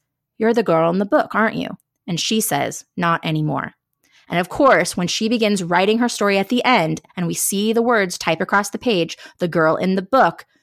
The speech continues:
this is such a moment of triumph and a tangible way that she retakes her power,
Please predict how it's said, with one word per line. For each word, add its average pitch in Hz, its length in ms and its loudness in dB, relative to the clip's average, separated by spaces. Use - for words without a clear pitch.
this 247 240 4
is 202 120 2
such - 360 0
a 214 60 2
moment 180 320 0
of 165 120 -4
triumph 139 500 -2
and 180 120 0
a 165 40 0
tangible 208 600 0
way 165 140 4
that - 140 -4
she 190 280 0
retakes 180 600 -4
her 175 80 -2
power, - 440 -6